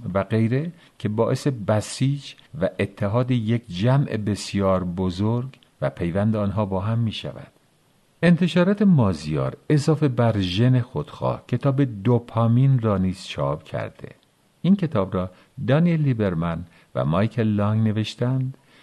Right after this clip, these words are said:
و آقای دکتر محمد اسماعیل فلزی آن را ترجمه کرده است و کتاب صوتی آن هم با اجرای بسیار عالی در دسترس است. دوپامین را ژن‌ها ساختند تا فرمان اتومبیل وجود ما را در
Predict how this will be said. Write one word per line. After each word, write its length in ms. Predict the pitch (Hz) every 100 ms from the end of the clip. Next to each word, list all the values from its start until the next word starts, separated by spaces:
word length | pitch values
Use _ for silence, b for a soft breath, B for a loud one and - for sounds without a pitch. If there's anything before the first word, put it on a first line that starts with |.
| b -
و 60 |
آقای 380 | 65 71 95 104
دکتر 300 | 98 92 -
محمد 600 | 90 85 90 90 87 82 -
اسماعیل 680 | 90 - - 85 82 104 117
فلزی 840 | - - 92 85 82 76 90 101
آن 140 | 104
را 80 | 104
ترجمه 520 | 101 92 76 80 90
کرده 360 | 98 95 78 71
است 300 | - - - _ b
و 80 | 92
کتاب 460 | - 117 151 151 165
صوتی 540 | - 113 104 - 131
آن 260 | - 92 85
هم 260 | 85 78 - -
با 120 | 117
اجرای 520 | 135 120 131 147 156
بسیار 920 | 156 - 123 - - 117 117 131 131 - -
عالی 380 | 101 98 95 104
در 260 | 98 87 - -
دسترس 680 | 76 71 - - 131 131 -
است. 420 | - - - - _ _ _ _ _ -
دوپامین 460 | 156 160 165 196
را 120 | 196 180
ژن‌ها 460 | 123 120 104 117
ساختند 640 | 117 - 65 - 50 - -
تا 140 | - 95
فرمان 580 | - 98 95 110 123 - -
اتومبیل 600 | 98 - - 95 104 123
وجود 500 | 113 95 87 101 101
ما 180 | 85 90
را 120 | 92
در 240 | 85 76